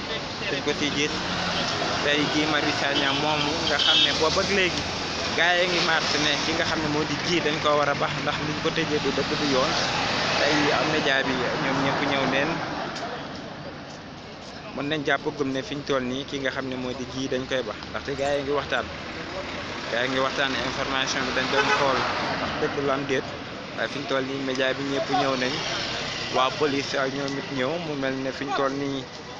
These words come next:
li gaa yi doon laam-laamee dëgg la. Gaa yi ngi noonu di defaru. Mel ni Guy Marius Sagna tey dañ koy baax, l'activiste le plus populaire.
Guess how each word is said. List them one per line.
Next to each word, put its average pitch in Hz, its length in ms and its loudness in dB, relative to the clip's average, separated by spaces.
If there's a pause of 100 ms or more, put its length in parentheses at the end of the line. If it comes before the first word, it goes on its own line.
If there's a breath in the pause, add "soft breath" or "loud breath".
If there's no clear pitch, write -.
(260)
li 143 140 -4
gaa 143 160 2
yi 143 60 2
doon 147 180 0
laam-laamee 135 560 2
dëgg 139 180 0
la. 131 160 2 (2250)
Gaa 120 180 2
yi 131 80 2
ngi 131 140 0
noonu 135 200 0
di 139 80 2
defaru. 135 380 2 (3250)
Mel 135 180 0
ni 151 260 -2
Guy 156 180 0
Marius 147 300 0
Sagna 139 340 0
tey 143 240 2 (120)
dañ 131 220 0
koy 143 200 4
baax, 139 260 4 (600)
l'activiste 139 560 0
le 143 80 2
plus 151 220 0
populaire. 139 440 2